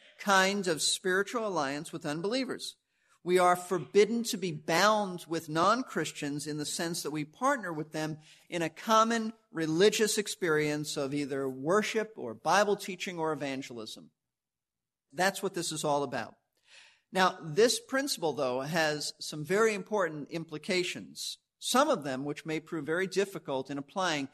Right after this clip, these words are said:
but they must be applied if we're to obey Scripture. To separate from unbelieving loved ones and religious affiliations that we grew up with, that could be painful. It could result in some serious misunderstandings, some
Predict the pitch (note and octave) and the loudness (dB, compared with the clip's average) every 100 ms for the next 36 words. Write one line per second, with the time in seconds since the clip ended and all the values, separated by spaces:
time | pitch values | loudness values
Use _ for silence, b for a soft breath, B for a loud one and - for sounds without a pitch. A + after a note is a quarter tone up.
0 | b - F#3 G3+ G3+ A3+ A#3 E3+ C3 - | b -8 -2 -2 2 2 2 -2 -4 -4
1 | B2 D#2+ D#2+ _ B2+ - D3+ D3+ C#3+ B2+ | -4 -4 -10 _ -16 -6 -4 0 -2 0
2 | D#3 D3+ A#2+ A#2 _ _ - - D3 - | 0 0 0 -4 _ _ -10 -6 -6 -6
3 | F#2+ F#2+ _ b b b b b - F3 | -14 -16 _ b b b b b -2 2
4 | - C#4+ C#4+ G#3+ F3 D#3+ D3+ F3 D#3+ D#3+ | 4 6 4 4 4 4 0 -2 -2 -2
5 | D3+ - _ G3 A3+ G#3+ G3 F3 F3 E3 | -8 -12 _ -4 -2 2 2 2 0 4
6 | E3+ G#3 F3 C3+ A#2 B2+ - C#3+ D#3 E3 | 6 6 4 -2 -2 -4 -6 -4 -2 4
7 | A3 A3+ - E3+ F#3+ F3+ E3+ F3+ F3+ E3 | 4 4 -4 -6 -4 -2 0 -2 -4 -6
8 | E3+ E3+ G3 G#3 A#3 A#3+ A#3 B2 - _ | -4 -4 -4 -2 2 2 2 -6 -10 _
9 | _ _ _ _ _ _ _ _ - D3+ | _ _ _ _ _ _ _ _ -16 0
10 | G#3+ D4 C4+ G3 G3 A3 G#3 G3+ B2+ A#2 | 2 2 -2 -6 -6 -6 -6 -6 -6 -6
11 | - B3 B3 A3+ F3+ F#3 A3 - - b | -4 -4 -2 0 6 6 6 0 -12 b
12 | b b F3+ E3+ F3+ D#3+ - G3+ G3 F#3+ | b b -4 -2 0 0 4 4 4 2
13 | F#3 F3 F3+ E3+ D3+ D3 - E3+ F#3+ G#3+ | 0 -2 -2 -4 -4 -6 -4 -4 -4 -6
14 | A#3 B3 - C#3+ B2+ A#2+ | -6 -4 -4 -4 -6 -8